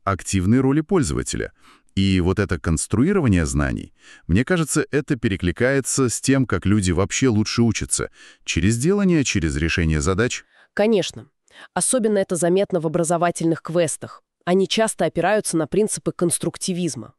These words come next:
Speaker 2: Но это теория обучения такая.
Speaker 1: Да, да, слышал.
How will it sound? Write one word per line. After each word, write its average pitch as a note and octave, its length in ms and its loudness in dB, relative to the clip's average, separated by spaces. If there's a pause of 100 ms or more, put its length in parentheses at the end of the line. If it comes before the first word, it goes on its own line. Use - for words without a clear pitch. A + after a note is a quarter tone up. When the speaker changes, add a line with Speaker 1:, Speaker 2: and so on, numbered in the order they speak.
Speaker 2:
Но A#3 100 2
это G#3+ 160 0
теория F3+ 440 2
обучения C3+ 500 -2
такая. - 440 -16 (260)
Speaker 1:
Да, A#2+ 260 4
да, D#2+ 160 2
слышал. A#2+ 400 0